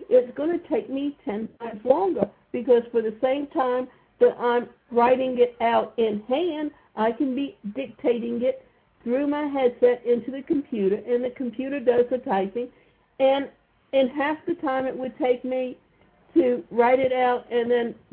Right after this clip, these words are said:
dictate it into the computer, it's complete. And usually on my other chapters, I have not had to do any research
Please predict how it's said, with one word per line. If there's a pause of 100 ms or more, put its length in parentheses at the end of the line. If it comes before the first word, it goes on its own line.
dictate
it
into
the
computer, (100)
it's
complete. (1000)
And (220)
usually (1600)
on
my
other (100)
chapters, (120)
I (120)
have
not (160)
had (920)
to
do
any
research